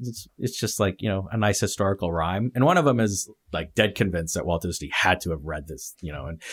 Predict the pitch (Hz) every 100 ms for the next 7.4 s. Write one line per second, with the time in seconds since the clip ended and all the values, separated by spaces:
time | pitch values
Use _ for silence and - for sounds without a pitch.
0 | - - 165 - 185 196 190 202 185 131
1 | 113 113 92 80 - 151 147 - 196 226
2 | 220 110 120 117 120 113 107 104 101 98
3 | 92 82 82 - - 113 104 98 87 -
4 | - 95 - 87 95 98 95 87 - 104
5 | - - - 135 170 247 254 170 143 135
6 | 113 107 107 101 - 95 95 101 90 85
7 | 85 82 80